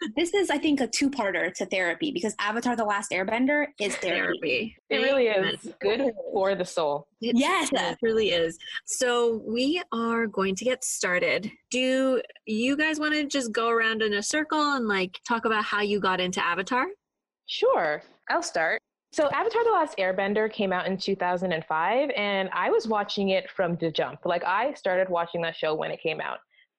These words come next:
Speaker 3: Um, it's one of the few, one of those shows that I remember watching with my mom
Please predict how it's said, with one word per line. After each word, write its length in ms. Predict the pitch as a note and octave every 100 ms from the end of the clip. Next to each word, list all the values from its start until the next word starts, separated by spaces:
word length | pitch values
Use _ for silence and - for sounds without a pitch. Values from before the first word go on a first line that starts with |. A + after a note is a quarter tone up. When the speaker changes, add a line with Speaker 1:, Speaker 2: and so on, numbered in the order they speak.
| -
Speaker 3:
Um, 420 | G#3 F#3+ F3+ F3+ - _ -
it's 160 | A3+
one 120 | A#3+ D4+
of 60 |
the 120 | D#4
few, 120 | A#3 G#3+
one 180 | A#3+
of 80 | C#4+
those 160 | C4 B3+
shows 400 | A3 G3+ G3+ G3+
that 120 | E3+
I 80 | F#3+
remember 440 | F#3 F3 F3 F3
watching 380 | E3+ E3 - F3+
with 100 | E3+
my 160 | E3+ D#3
mom 560 | D3+ D#3+ F3 F#3+ G#3+